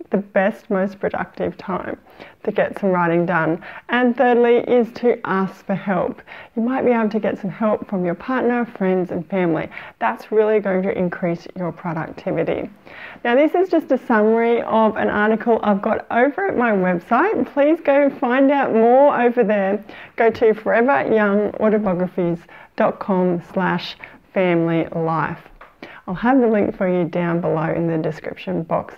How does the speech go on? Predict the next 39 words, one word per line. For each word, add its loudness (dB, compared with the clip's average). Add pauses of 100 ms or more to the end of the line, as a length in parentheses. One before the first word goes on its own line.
as -8
well. -8
So -4
please 0
click -4
on 0
that -4
one. -4 (840)
And 4
while 6
you're 6
there 2
or 6
while 4
you're 4
here, 2
I'd 0
love 4 (220)
to 2
know, 2
answer 2
this 2
question 2
for 4
me. 0 (640)
Um, 0
have 2
you 6
got 4
a -2
family 2
life 0 (160)
productivity 0 (140)
tip -4
to -2
share -2
with 0
fellow 4
parents -2